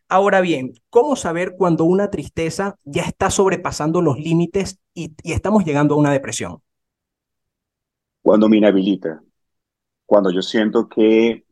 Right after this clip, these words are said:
Speaker 2: me ha acompañado ya por mucho tiempo, que comienza a afectar áreas vitales de mi vida. Entonces, afecta ciertas áreas como mi alimentación,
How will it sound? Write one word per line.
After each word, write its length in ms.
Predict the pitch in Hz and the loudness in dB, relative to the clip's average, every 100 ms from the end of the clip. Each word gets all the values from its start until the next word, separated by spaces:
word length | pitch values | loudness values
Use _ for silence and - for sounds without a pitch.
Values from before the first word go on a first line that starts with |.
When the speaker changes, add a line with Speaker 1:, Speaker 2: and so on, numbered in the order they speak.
| - | -8
Speaker 2:
me 180 | 101 | -4
ha 40 | 95 | -2
acompañado 540 | 92 113 104 95 101 | -2 -2 -2 0 -2
ya 140 | 101 104 | -2 -4
por 140 | 107 | -4
mucho 240 | 104 104 | -6 -8
tiempo, 400 | 101 117 107 113 | -2 -2 0 -2
que 100 | 113 | -4
comienza 500 | - 92 90 90 - | -4 -4 -2 -4 -2
a 40 | 104 | -2
afectar 480 | 101 92 92 87 - _ | -2 -2 0 -2 -4 _
áreas 260 | - 95 95 | -4 -2 -2
vitales 560 | 98 85 78 - - _ _ - | -6 -6 -8 -10 -20 _ _ -6
de 180 | 92 87 | -2 0
mi 100 | 85 | 2
vida. 380 | 110 95 107 - _ _ _ _ _ _ _ _ _ - | 4 4 2 -4 _ _ _ _ _ _ _ _ _ -10
Entonces, 720 | 95 92 92 98 95 95 - _ _ _ _ _ | -6 -4 -2 0 0 -4 -14 _ _ _ _ _
afecta 800 | - 101 - 95 - 104 104 110 - _ _ | -4 0 0 -2 2 4 4 0 -14 _ _
ciertas 440 | - 104 87 98 - | -6 -4 -2 -6 -6
áreas 340 | 110 95 95 - | -4 -2 -4 -6
como 380 | 104 92 101 107 | -2 -2 -2 -4
mi 640 | 107 98 104 117 123 107 - _ | -4 -4 -4 -4 -4 -6 -10 _
alimentación, 1000 | 98 90 85 82 - 117 107 104 - | -6 -4 -6 -8 -4 -2 -2 -4 -10